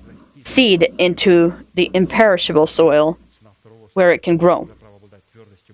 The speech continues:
The price of the second condition for the right to possess the quality of the rock of the Lord in your spirit is demonstrating mercy towards ver-, vessels of mercy. A good man deals graciously and lends. He will guide his affairs with discretion.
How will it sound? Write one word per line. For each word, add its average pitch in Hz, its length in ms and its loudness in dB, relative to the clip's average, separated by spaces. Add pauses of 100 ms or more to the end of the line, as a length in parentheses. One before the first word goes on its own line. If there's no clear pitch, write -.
(1400)
The 185 80 -4
price 220 280 -2
of 196 100 -6
the 180 80 -2
second 190 380 0
condition 175 680 2
for 170 160 0
the 175 120 0
right 175 180 -2
to - 100 -18
possess 175 320 -4
the 175 120 -6
quality 202 400 0
of 160 100 -4
the 165 80 0
rock 170 240 0
of 165 100 -6
the 160 100 0
Lord 170 200 2
in 165 100 0
your 160 100 2
spirit 175 540 -2 (400)
is 190 100 -2 (120)
demonstrating 190 640 0
mercy 208 220 -2
towards - 320 -2
ver-, 175 240 -2 (260)
vessels 185 540 -2
of 165 120 -4
mercy. 196 460 0
A 175 100 2
good 185 220 -4
man 175 200 0 (200)
deals 165 220 0
graciously 208 600 -2
and 165 160 2
lends. 196 380 0 (380)
He 220 80 -2
will 190 140 2 (120)
guide 180 160 -2
his 196 120 -10
affairs 170 460 0
with 170 240 -2
discretion. 208 680 -4